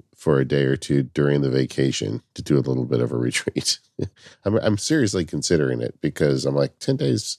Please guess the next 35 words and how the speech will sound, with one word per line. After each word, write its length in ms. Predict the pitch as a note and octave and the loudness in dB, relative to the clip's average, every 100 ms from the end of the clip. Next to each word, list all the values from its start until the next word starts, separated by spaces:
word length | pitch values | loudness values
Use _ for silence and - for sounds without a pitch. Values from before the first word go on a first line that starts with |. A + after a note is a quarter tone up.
| - | -8
I 160 | - F#3 | -4 -2
could 200 | - G2+ | 0 2
probably 260 | F2+ E2 | 2 2
get 140 | C#2+ C#2+ | 2 2
away. 200 | C#2 B1+ | 2 2
They're 120 | D#2+ | 2
gonna 280 | D#2 F#2 D#2+ | 2 2 2
have 200 | D#2 C2 | 2 0
days 280 | C2+ B1+ - | 0 -2 -2
they 100 | B1+ | -2
wanna 280 | C2+ B1+ | 0 -2
go 200 | B1 B1+ | -2 -2
out 160 | A#1+ A#1 | -2 -4
and 100 | B1+ | -6
do 140 | C2+ | -4
things, 460 | C2 C2 A#1 A#1+ - _ _ _ _ - | -4 -4 -6 -8 -12 _ _ _ _ -6
and 100 | D2 | 0
I 100 | C2+ | 0
could 180 | - - | -2 -6
find 200 | - A#1+ | -4 -4
a 80 | A#1+ | -4
nice 220 | A#1+ - | -6 -6
place 240 | - - | -6 -4
to 60 | - | -2
do 120 | C#2+ | -2
it." 120 | - | 0
But 160 | D2+ - - - _ | 0 0 -4 -20 _
I, 180 | - G#2+ - | 0 0 0
I, 240 | A2 G#2+ G2 | 2 2 2
I 100 | G2+ | 0
guess 220 | G#2 A2+ | 0 0
what 140 | G#2 F#2+ | 2 4
I'm 140 | E2+ | 2
saying 320 | - E2+ D2+ D2 | 2 2 2 2
is 340 | C2 B1+ - | 0 -2 -8